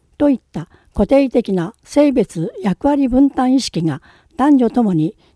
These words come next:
根強く残っていたり、仕事が忙しかったりといったことなどから、家事や育児などに積極的に関わりたくても、その希望が十分に叶わないなど、男性自身も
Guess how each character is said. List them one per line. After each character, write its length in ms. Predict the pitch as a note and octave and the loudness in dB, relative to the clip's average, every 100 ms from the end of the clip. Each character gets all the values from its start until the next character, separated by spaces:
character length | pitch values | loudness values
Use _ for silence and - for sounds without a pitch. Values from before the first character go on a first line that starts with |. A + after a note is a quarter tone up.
| - | -2
根 120 | G3+ | 0
強 260 | C#4+ C#4+ | 2 2
く 200 | - C4 | 2 -2
残 260 | A#3 G#3 A3+ | 0 0 0
っ 40 | |
て 180 | G#3+ - | -2 -4
い 60 | E3+ | -6
た 140 | D#3+ | -4
り、 180 | D3 - _ _ _ | -8 -10 _ _ _
仕 160 | - | -2
事 260 | A#3+ B3+ A3 | 0 2 0
が 200 | G3 F#3+ A4 | -2 -4 -6
忙 300 | - C4+ D4 | -4 0 -2
し 100 | - | -2
か 100 | C#4+ | -6
っ 40 | |
た 180 | - B3+ | -4 -4
り 100 | G3 | -4
と 100 | F3+ | -4
い 40 | |
っ 20 | |
た 160 | F3 B3+ | -4 -6
こ 100 | A#3 | -6
と 120 | G#3+ | -4
な 120 | A#3 A3 | -2 -2
ど 80 | G3+ | -4
か 120 | D3 | -6
ら、 140 | D3 - _ _ _ | -10 -12 _ _ _
家 180 | - B3+ | -6 -4
事 140 | G3 F3+ | 0 -2
や 200 | D#3 - - | -2 -8 -10
育 220 | - D4+ | -2 0
児 140 | C4+ | 2
な 120 | C4+ B3 | 2 0
ど 100 | F3+ | 0
に 200 | D#3 - _ | -2 -4 _
積 260 | - A3+ - | -8 -8 -2
極 220 | D4+ - | -2 -2
的 240 | C#4+ - | -4 -2
に 180 | E3 F3 | 0 -2
関 300 | - G#3 C#4+ | -4 -6 -2
わ 80 | D4 | -2
り 120 | C4 | -2
た 120 | C4+ | -4
く 80 | - | -6
て 100 | - | -6
も、 180 | D#3+ C#3+ _ _ _ | -6 -6 _ _ _
そ 160 | - D4 | -2 2
の 120 | C#4+ | 2
希 160 | - A3+ | 0 -2
望 220 | A3 G#3 | 0 0
が 240 | F#3+ G3 _ _ | -2 -6 _ _
十 260 | D#4 A#3+ D4 | -2 2 2
分 240 | C#4 C#4+ | 4 2
に 180 | B3+ B3 | 2 0
叶 300 | - F#3 A3 | -4 -4 -2
わ 140 | C4 C4 | 0 0
な 120 | B3 | 0
い 80 | A#3 | 0
な 140 | B3 | -2
ど、 180 | E3+ - _ _ _ | -4 -8 _ _ _
男 220 | A3 C4+ | 0 0
性 360 | C#4 C#4+ C#4 D4 _ | 2 0 -2 -2 _
自 220 | - B3 C4+ | -4 0 0
身 60 | |
も 260 | G3+ D#3+ | 0 -2